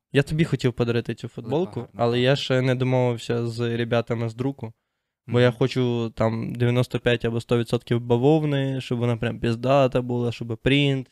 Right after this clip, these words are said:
Speaker 1: типа. Я такий рахую, рахую, я типам казав, «На мене футболки». А, ми були в Києві, і мені казали, т-, е, в типів з пі-, з П В Н Ч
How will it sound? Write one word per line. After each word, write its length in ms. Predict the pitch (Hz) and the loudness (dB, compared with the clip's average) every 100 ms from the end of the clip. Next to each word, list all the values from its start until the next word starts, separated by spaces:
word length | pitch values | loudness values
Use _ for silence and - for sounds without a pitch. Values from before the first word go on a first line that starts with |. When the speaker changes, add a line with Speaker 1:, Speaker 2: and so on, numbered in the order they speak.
| _ | _
Speaker 1:
типа. 280 | 117 - 117 _ _ _ - | -18 -16 -16 _ _ _ 0
Я 180 | 120 | 2
такий 300 | 123 127 127 | 2 0 2
рахую, 380 | 123 123 160 143 | 2 4 4 4
рахую, 420 | 123 120 156 135 | 4 2 2 2
я 120 | 120 117 | 2 -2
типам 320 | 131 127 120 | -4 -4 -4
казав, 240 | 120 117 | -4 -4
«На 80 | 120 | -2
мене 200 | 170 185 | -2 0
футболки». 580 | 165 151 160 180 165 123 _ _ - | -2 -6 -4 -4 -4 -6 _ _ -2
А, 200 | 131 117 | 0 2
ми 160 | 123 | 4
були 220 | 151 147 143 | 4 4 4
в 80 | |
Києві, 440 | - 165 151 127 123 | 2 0 2 2 0
і 40 | 123 | -2
мені 200 | 127 123 | -2 0
казали, 320 | 123 123 117 | 2 0 -2
т-, 160 | - | -6
е, 220 | 135 127 120 | -4 -2 -4
в 100 | - | -6
типів 300 | 135 147 131 | -4 0 0
з 100 | - | 0
пі-, 240 | 143 139 | -2 0
з 80 | 127 | -2
П 120 | - | 2
В 80 | 131 | 4
Н 160 | 131 131 | 4 2
Ч 260 | - 156 | 2 2